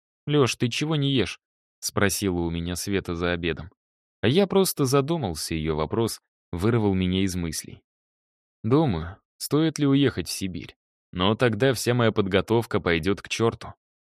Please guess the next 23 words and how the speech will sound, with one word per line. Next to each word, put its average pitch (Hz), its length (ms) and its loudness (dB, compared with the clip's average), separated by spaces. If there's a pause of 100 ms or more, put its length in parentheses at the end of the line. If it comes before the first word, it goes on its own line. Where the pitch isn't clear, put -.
(400)
В 87 140 0
этот 139 280 0
раз 165 220 0
учителя 123 460 0
обедали 120 380 2
с 98 140 -4
нами, 107 360 -4 (400)
поэтому 143 420 4
в - 80 -6
поисках 123 460 2
совета 117 460 2
я 104 140 4
поднял 131 400 0
на 113 120 2
магистра 104 680 0 (280)
вопросительный 95 840 0
взгляд. 87 540 -6 (500)
Стефан 151 420 0
Елисеевич 143 580 -2
не 127 120 2
раз 139 280 0
помогал 113 500 2
мне, 78 260 -8